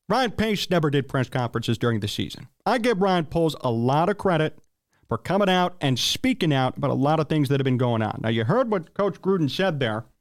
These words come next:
in the background. We're gonna say it here, too. It doesn't make any sense if the Bears are gonna bring in Montez Sweat for a half a year, then get rid of him or lose him because his contract's gonna be up. And that's a very good and fair point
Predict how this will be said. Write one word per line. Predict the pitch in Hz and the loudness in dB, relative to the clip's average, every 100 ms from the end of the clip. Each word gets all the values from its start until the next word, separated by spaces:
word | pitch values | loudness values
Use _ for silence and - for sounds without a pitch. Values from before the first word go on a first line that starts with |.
| _ - | _ -6
in | |
the | 143 | -2
background. | 151 170 160 123 | 0 0 -2 -2
We're | 117 | -2
gonna | 143 | -2
say | 127 196 | 0 0
it | 185 | 2
here, | 170 | 0
too. | 160 208 175 | 0 0 2
It | 139 - _ _ _ - | 0 -6 _ _ _ -4
doesn't | 151 208 | -2 0
make | 208 214 | 0 0
any | 214 202 | 0 0
sense | - 294 247 214 - - - - _ _ _ _ _ _ _ _ _ _ _ | 0 0 2 0 -2 -4 -8 -18 _ _ _ _ _ _ _ _ _ _ _
if | 180 180 175 - - - - _ _ _ _ _ _ _ _ _ | 0 2 0 -4 -14 -20 -20 _ _ _ _ _ _ _ _ _
the | 175 | -2
Bears | 170 190 190 | 0 0 0
are | 170 | 0
gonna | 175 156 | 0 0
bring | 127 135 175 | 0 0 2
in | 175 165 | 2 2
Montez | 165 156 156 143 | 0 0 -2 -2
Sweat | 170 147 | -2 -2
for | 147 | 0
a | 139 | 2
half | 143 151 143 | 2 0 0
a | |
year, | 135 143 135 | 2 2 2
then | 127 | 0
get | 120 123 | -2 -2
rid | 117 | -2
of | 107 | -2
him | 107 | -2
or | 113 | -2
lose | 131 143 143 139 | -4 -6 -8 -6
him | 120 104 | -4 -4
because | 110 120 | -4 -6
his | 117 | -6
contract's | 139 135 - 123 113 | -2 -2 -2 -4 -4
gonna | 135 120 | -4 -2
be | 110 117 | -2 -4
up. | 101 - | -6 -6
And | 139 | -4
that's | 175 | -2
a | 139 | -4
very | 127 143 180 151 131 - _ | -4 -2 0 0 0 -6 _
good | - 226 262 - - - | -2 0 0 -4 -12 -4
and | 180 | -2
fair | - 160 | 0 -2
point | 139 135 107 | -2 -10 -18